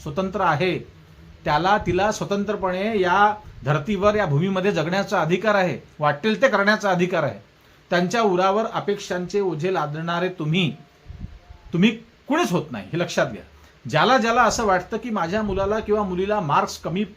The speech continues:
का पडतात, नापास का होतात, त्यांनी कधी आपली स्वतःची मार्कशीट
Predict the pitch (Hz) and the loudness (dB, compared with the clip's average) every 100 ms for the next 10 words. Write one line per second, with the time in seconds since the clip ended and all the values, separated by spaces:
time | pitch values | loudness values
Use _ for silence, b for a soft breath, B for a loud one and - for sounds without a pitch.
0 | - 208 - 190 - 131 107 _ _ _ | 2 4 4 0 -2 -6 -6 _ _ _
1 | _ _ _ - - _ _ _ _ 165 | _ _ _ -20 -20 _ _ _ _ 2
2 | 165 220 208 220 214 190 175 143 - 175 | 4 4 4 2 2 2 0 -2 -2 -2
3 | 202 233 208 156 220 214 156 190 214 - | 0 -2 -2 -2 -2 -2 -4 -4 -6 -6
4 | 165 185 185 180 202 156 156 - 185 | -6 -4 -4 -4 -4 -4 -6 -4 -2